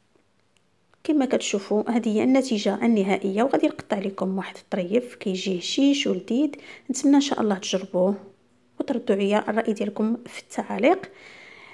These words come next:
نتمنى الى عجبتكم هاد الوصفه هذه، ما تنساوش تبخلوا علينا، ما تبخلوش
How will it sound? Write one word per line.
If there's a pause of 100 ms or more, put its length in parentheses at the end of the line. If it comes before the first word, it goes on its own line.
(160)
نتمنى
الى
عجبتكم
هاد
الوصفه
هذه،
ما
تنساوش
تبخلوا
علينا، (1120)
ما
تبخلوش